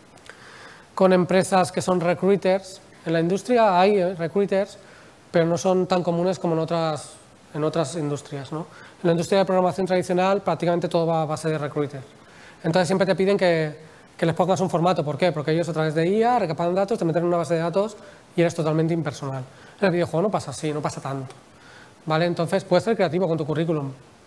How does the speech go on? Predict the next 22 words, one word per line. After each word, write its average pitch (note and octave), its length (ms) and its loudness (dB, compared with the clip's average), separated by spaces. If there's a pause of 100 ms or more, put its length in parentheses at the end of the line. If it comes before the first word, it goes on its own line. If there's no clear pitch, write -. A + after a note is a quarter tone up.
pero D3+ 200 0
haz C3 120 -4
un D#3+ 80 0
currículum E3 440 0
legible D3+ 440 -2
de C#3 60 -6
todas C#3 180 -4
maneras. C#3 280 -6 (1600)
Si - 160 0
te F3 80 6
gusta E3+ 280 4
el F#3 80 6
WoW, G3 360 8
no F3+ 100 4
pongas F#3 260 4
una F3+ 120 2
captura F3 380 4
del E3+ 100 6
WoW F3 340 4
a, D#3 320 0
A D#3+ 60 -4
cuatro F#3 480 4